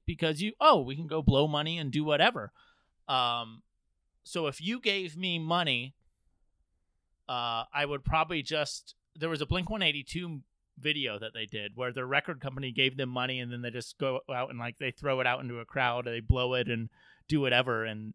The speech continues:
you know, that's the music video. Uh, so I'd probably do something like that, and, uh, yeah, I, I'd wanna keep it like a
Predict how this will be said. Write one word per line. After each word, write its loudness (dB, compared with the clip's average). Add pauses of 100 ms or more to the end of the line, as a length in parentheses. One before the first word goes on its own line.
you 2
know, 2
that's 2
the -4
music 0
video. -6 (560)
Uh, 6 (100)
so 4
I'd 8
probably 10
do 4
something 4
like 2
that, 10 (160)
and, 6
uh, 4 (500)
yeah, 6 (200)
I, 8
I'd 10
wanna 8
keep 6
it 8
like 4
a 8